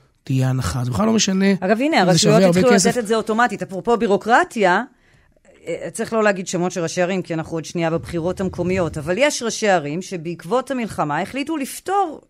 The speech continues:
Speaker 2: את המילואימניקים מלהגיש את הבקשה לארנונה. אני כך גיליתי, לא ידעתי, בזכות אחד ממאזיננו גיליתי שיש הנחה בארנונה למשרתי מילואים פעילים, ונתנו את זה מיידית. נגיד, עיריית
Speaker 1: השאיפה,
Speaker 2: פתח תקווה נתנה את זה אוטומטית, בלי
Speaker 1: השאיפה
Speaker 2: שביקשנו,
Speaker 1: שלנו,
Speaker 2: ראינו זיכוי.
Speaker 1: השאיפה שלנו תהיה להעביר את המידע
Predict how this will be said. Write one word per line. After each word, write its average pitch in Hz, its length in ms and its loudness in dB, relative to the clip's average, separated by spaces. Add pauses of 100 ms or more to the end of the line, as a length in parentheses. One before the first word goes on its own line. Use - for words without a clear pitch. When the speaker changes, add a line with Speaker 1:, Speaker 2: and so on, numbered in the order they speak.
(120)
Speaker 2:
את 240 120 -4
המילואימניקים 262 720 0
מלהגיש 240 580 0
את 233 120 -10
הבקשה 196 480 -2
לארנונה. 165 480 0
אני 185 140 -4
כך - 400 -12
גיליתי, 165 320 -10
לא 156 120 -4
ידעתי, 160 280 -6 (440)
בזכות 214 240 -8
אחד 226 180 -2
ממאזיננו 208 500 -2
גיליתי 151 280 -8
שיש 156 220 -10
הנחה 147 220 -6
בארנונה 151 340 -6
למשרתי 143 380 -10
מילואים 151 300 -8
פעילים, 151 260 -10 (580)
ונתנו 240 300 2
את 294 60 0
זה 294 80 0
מיידית. 294 280 -2
נגיד, 190 180 -4
עיריית 269 220 4
Speaker 1:
השאיפה, - 260 4
Speaker 2:
פתח 330 100 4
תקווה 359 180 4
נתנה 285 300 4
את 277 60 0
זה 285 80 2
אוטומטית, 277 500 4
בלי 135 80 2 (140)
Speaker 1:
השאיפה 165 260 4
Speaker 2:
שביקשנו, - 200 4
Speaker 1:
שלנו, 147 220 2
Speaker 2:
ראינו 196 200 2
זיכוי. 170 380 -6
Speaker 1:
השאיפה 135 380 -2
שלנו 135 360 -2
תהיה 139 380 0
להעביר 127 520 0
את 135 120 -6
המידע 123 400 -2